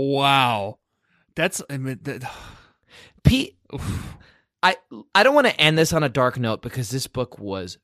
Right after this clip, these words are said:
Speaker 2: good, clean, babysitting fun. It was so much fun. We were introduced to Abby. She seems wonderful.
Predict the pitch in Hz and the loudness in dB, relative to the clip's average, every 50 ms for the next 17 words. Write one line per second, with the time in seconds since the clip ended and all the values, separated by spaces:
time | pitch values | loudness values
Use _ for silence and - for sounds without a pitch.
0 | _ _ - 139 131 131 123 - _ _ - - - 107 117 107 104 98 92 - | _ _ -4 -2 -2 -2 -4 -8 _ _ -18 -14 -12 -10 -10 -8 -10 -10 -12 -12
1 | - 107 104 104 95 113 110 - - 101 90 101 95 92 - - - 82 90 90 | -10 -10 -8 -8 -8 -10 -12 -12 -14 -16 -16 -18 -18 -20 -20 -16 -14 -14 -14 -14
2 | - - 117 117 113 117 - - - - - - - 160 170 180 175 165 160 - | -14 -12 -12 -10 -10 -10 -8 -8 -6 -4 -2 0 2 4 6 6 6 4 2 0
3 | - - 139 135 127 127 127 127 - 135 123 127 117 123 135 123 - - - - | -2 -4 -4 -4 -4 -6 -8 -8 -8 -10 -10 -12 -10 -10 -10 -10 -10 -14 -10 -6
4 | 87 113 117 107 123 110 - - - 113 107 104 - - - - - 143 139 131 | -4 -4 -4 -4 -6 -10 -10 -12 -12 -12 -14 -12 -12 -10 -10 -8 -8 -8 -6 -6
5 | 127 120 - - _ _ _ _ - 131 127 113 117 123 120 120 117 95 - - | -8 -10 -12 -16 _ _ _ _ -14 -14 -12 -10 -8 -6 -6 -6 -6 -8 -12 -14
6 | - - - 64 - _ | -16 -16 -16 -18 -18 _